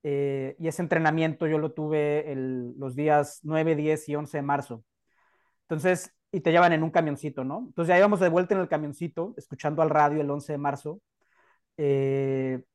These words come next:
que fue cuando decretaron el shutdown en Estados Unidos. Y, pues, oímos, ¿no? El Nasdaq cayó veinte por ciento y el S and P, etcétera. O sea, un caos que se hizo.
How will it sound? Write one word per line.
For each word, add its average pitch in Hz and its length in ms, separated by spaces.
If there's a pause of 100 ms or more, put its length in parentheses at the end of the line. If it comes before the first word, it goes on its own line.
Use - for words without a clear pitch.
(100)
que 143 100
fue 147 180
cuando 151 260
decretaron 147 520
el 131 120
shutdown 143 480
en 135 80
Estados 143 320
Unidos. 139 500 (680)
Y, 151 100
pues, 135 300
oímos, 139 380
¿no? 156 140
El 143 200
Nasdaq 151 460
cayó 143 380
veinte 139 240
por 127 200
ciento 143 480
y 127 120
el 127 160
S 135 160
and 131 120
P, 135 220
etcétera. 135 480
O 131 40
sea, 143 120
un 151 80
caos 143 300
que 139 80
se 131 120
hizo. 127 300